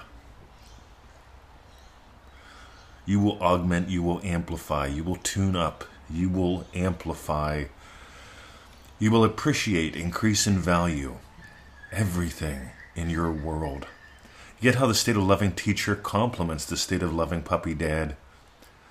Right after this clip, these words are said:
and how they're both complemented by loving happy husband, and how they're explored by the states that I enjoy. You guys that got the procrastination pack,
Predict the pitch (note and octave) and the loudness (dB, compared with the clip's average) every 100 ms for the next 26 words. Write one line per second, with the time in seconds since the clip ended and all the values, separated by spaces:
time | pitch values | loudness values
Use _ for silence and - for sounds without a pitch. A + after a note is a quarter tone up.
0 | - - - - - F2 F2+ F2+ F2+ F2 | -20 -20 -20 -20 -8 -2 2 2 2 0
1 | - F2 D#2+ E2+ F2 E2 E2 D2+ D#2 D#2 | 0 -2 -2 0 0 2 0 0 -2 -2
2 | D#2 D#2+ D#2+ D2+ D2 - D2 C2+ - - | -4 -4 -4 -4 -6 -6 -6 -8 -12 -20
3 | - - - - - - - - D#2+ F#2 | -20 -20 -20 -20 -20 -20 -16 -10 0 2
4 | G2 F#2 F2 - - - F2+ F#2 F#2 F#2 | 4 2 2 0 -2 -2 0 4 4 4
5 | F#2 E2+ - - - - - - - - | 4 2 -4 -14 -20 -20 -20 -20 -20 -20
6 | - - - - - - E2 E2+ - E2+ | -20 -20 -20 -20 -20 -6 -2 -2 -2 -2
7 | E2 - D#2+ D#2+ D#2+ D2+ D2+ D#2 D#2+ D2 | -2 -2 0 2 0 -2 -4 -2 -2 -6
8 | - - - - - - - - - - | -12 -20 -20 -20 -20 -20 -20 -20 -20 -20
9 | - - - - - - D2 D2 D#2+ D#2 | -20 -20 -20 -20 -20 -12 -8 -4 -2 -2
10 | - D#2+ D2+ - - D#2+ - D#2+ - D#2 | -4 -2 -2 -2 -8 -6 -2 -2 -2 -2
11 | D#2+ D#2 - D2 C2+ - - - | -2 -2 -4 -4 -8 -10 -14 -16